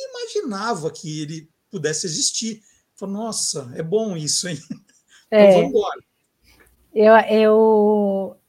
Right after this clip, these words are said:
Speaker 2: eu acho que é um bom exercício escrever junto, de autoconhecimento, né? Da gente olhar pra gente, da forma como a gente faz.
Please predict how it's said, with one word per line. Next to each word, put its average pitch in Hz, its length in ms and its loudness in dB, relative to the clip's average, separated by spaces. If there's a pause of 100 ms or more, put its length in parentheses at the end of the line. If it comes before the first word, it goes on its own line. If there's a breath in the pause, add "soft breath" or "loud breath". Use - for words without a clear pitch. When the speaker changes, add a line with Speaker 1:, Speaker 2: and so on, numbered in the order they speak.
(120)
Speaker 2:
eu 196 200 -2
acho 214 260 0
que - 100 -6
é 220 60 0
um 214 100 -2
bom 214 280 -2
exercício 220 1040 -8 (240)
escrever 170 500 -8
junto, 165 680 -10 (560)
de 185 680 -4 (2250)
autoconhecimento, 196 1200 -4 (720)
né? 180 380 -6 (160)
Da 165 140 -6
gente 175 260 -6
olhar 175 240 0
pra 175 220 -4
gente, 165 560 -8
da 165 120 -6
forma 175 340 -4
como 156 200 -12
a 165 60 -6
gente 185 360 -6
faz. 170 800 -6